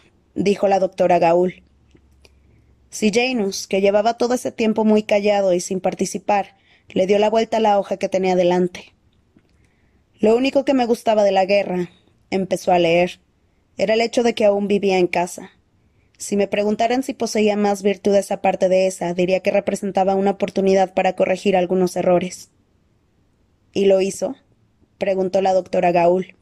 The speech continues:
«En absoluto», respondió Sillanus.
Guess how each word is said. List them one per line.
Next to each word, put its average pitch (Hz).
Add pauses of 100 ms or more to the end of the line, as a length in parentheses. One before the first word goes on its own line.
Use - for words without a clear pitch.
(1500)
«En 202
absoluto», 202 (680)
respondió 185
Sillanus. 185